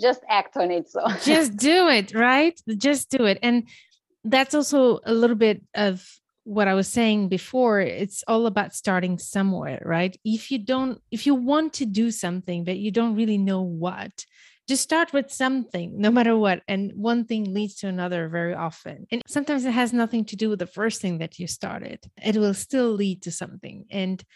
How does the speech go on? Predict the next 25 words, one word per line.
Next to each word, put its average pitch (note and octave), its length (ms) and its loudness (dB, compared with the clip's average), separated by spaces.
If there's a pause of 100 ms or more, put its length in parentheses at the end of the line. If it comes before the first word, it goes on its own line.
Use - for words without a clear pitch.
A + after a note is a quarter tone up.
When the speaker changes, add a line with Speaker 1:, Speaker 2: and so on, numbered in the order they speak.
(200)
Speaker 2:
actually D4 500 -2
was A3 400 0
wondering, G#3+ 680 0 (320)
how C#4 200 -2
much D#4+ 260 -2
of A3 300 0
an G#3 100 2
influence F#3 720 -2
did G3+ 240 -4
this G#3 180 -4
journey G3+ 580 0 (140)
between F3+ 460 -6
the F3+ 200 -6
two B3 200 0
books - 480 -6
and E3+ 240 -6 (340)
the G3 140 2
writing A3+ 400 4
that G3+ 200 0
you G3+ 60 -6
do G3 140 -2
for G3 120 -8
the F#3 80 -6
magazines E3 680 -6
and E3+ 240 -6